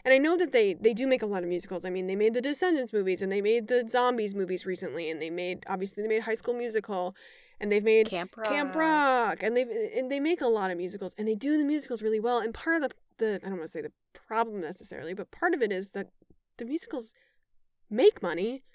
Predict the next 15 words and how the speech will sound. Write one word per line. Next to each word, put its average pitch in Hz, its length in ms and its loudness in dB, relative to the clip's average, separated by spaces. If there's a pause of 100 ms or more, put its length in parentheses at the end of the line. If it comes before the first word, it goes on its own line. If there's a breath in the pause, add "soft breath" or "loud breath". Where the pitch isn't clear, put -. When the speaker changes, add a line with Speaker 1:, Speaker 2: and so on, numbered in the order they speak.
(160)
Speaker 1:
so - 200 0
they 240 140 2
can 214 340 -4
get 311 220 -2
more 202 180 -2
money. 107 400 -8
So - 160 -10
there's 262 160 -4
a 214 60 -4
lot 262 580 -6
of 254 80 -10
money 262 400 -8
in - 60 -12
Speaker 2:
Yeah. - 60 -14
Speaker 1:
musicals. - 600 -14